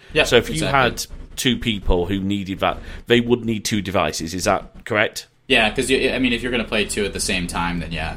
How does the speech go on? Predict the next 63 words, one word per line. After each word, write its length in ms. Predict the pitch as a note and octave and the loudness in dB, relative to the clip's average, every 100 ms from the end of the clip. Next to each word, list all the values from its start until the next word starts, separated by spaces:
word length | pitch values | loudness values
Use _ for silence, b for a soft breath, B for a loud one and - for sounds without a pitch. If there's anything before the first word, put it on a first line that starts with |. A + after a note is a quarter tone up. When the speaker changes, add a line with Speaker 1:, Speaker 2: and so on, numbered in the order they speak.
| - | -4
Speaker 1:
you'd 140 | G2+ | 0
have 180 | G#2+ F#2+ | 0 0
two 140 | - | 0
different 240 | G2+ F#2 F#2 | 0 0 -4
devices. 720 | F2 E2 D#2+ F2+ E2 - - - | -2 -2 -2 -4 -2 -4 -4 -6
Um, 600 | F#2+ F#2 E2+ E2+ E2+ - | -4 -2 -2 -4 -6 -6
or, 240 | A#2+ B2+ A#2 | 2 4 4
you 160 | G#2 | 4
know, 80 | G2+ | 2
you 140 | F#2+ F#2 | 0 -2
can, 260 | F2+ E2+ | -2 -4
if 140 | D#2+ F#2 | -6 -6
you're 60 | |
switching 300 | - G2+ E2+ | -4 -4 -2
off, 260 | F2 E2 - | -2 -2 -2
then 100 | F2 | -4
just 160 | F2 | -2
use 140 | F2+ - | -4 -4
the 80 | F2 | -4
one. 340 | E2+ E2 E2+ | -4 -4 -6
But 120 | G#2+ | -2
then 100 | A2 | 2
you're 140 | G#2+ F#2+ | 2 2
sharing 500 | A#2+ A2 G2+ F#2+ F#2 | 2 4 4 2 -2
accounts 460 | F2 - F#2 F2 | -2 0 0 -2
and 80 | F2 | -4
profiles, 540 | F#2+ E2+ E2+ E2 E2+ F2 | -4 -2 0 0 0 0
and, 240 | E2+ E2+ - | -2 -4 -8
you 80 | - | -6
know, 120 | - - _ - | -6 -8 _ -20
Speaker 2:
Starts 280 | - - - | -16 -10 -6
Speaker 1:
it 20 | F#2+ | -4
can, 60 | |
Speaker 2:
to 60 | E2+ | -4
get 100 | - | -4
Speaker 1:
can 120 | D3 | -2
create 240 | C3 C3 G2+ | 4 6 6
messy 280 | G#2+ G#2+ F#2+ | 2 0 -2
relationships. 840 | E2+ E2 F2 E2+ F2 - - - | -4 -6 -8 -8 -8 -6 -6 -2
<laughs> 20 | |
Speaker 2:
Yes, 340 | F3+ F#3 F#3 G3 | 0 2 4 4
yeah, 260 | F#3+ C#3+ | 4 2
you, 140 | G2+ A2+ | -2 -2
the 160 | B2 | 0
last 220 | C#3+ C3+ - | 2 2 0
thing 100 | A#2 | -4
you 80 | A2 | -2
want. 200 | G#2+ - B | -4 -4 B
Speaker 1:
Yeah. 140 | A2+ | 0
Speaker 2:
So 120 | G#2+ G3 | 2 2
yeah, 280 | F#3+ D#3+ - E3 | 2 0 -4 -2
but, 140 | A3 | -2
and 80 | G3+ | 0
again, 300 | G#3 B3 A3+ | 0 2 2
going 220 | F3 G3 G3 | 0 0 0
back 120 | F3 | -2
to 40 | |
sort 280 | - D3+ A#2 | 0 -2 0
of 180 | A2 - | -2 -2
the, 100 | B2+ | -2
the 40 | - | 0
price 420 | - A2+ D#3 G3 | 2 2 2 0
points, 680 | - G2+ D#2+ D2+ - - | 2 2 2 -2 -4 -2